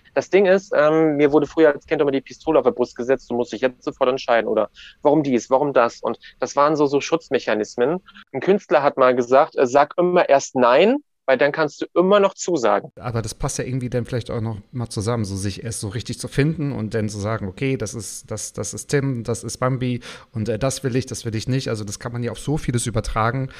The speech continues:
Speaker 2: um auch zu wissen, was man nicht will.
Speaker 1: Genau,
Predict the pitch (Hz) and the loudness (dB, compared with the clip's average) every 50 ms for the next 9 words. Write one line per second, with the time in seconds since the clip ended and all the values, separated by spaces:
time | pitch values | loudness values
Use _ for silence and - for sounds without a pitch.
0 | - - - - - - - - - 120 113 98 113 - - 131 110 117 - - | -18 -18 -18 -18 -20 -20 -16 -12 -10 -8 -8 -8 -8 -8 -6 -6 -4 -4 -4 -6
1 | 127 113 117 - - 120 120 127 - - - 107 98 95 92 95 98 104 101 - | -6 -6 -6 -6 -4 -2 -2 -2 -2 -4 -4 -2 -2 0 0 -2 -2 -6 -8 -12
2 | _ _ _ _ _ _ _ - 170 160 139 123 107 101 101 107 - | _ _ _ _ _ _ _ -2 0 2 4 4 4 4 4 2 -2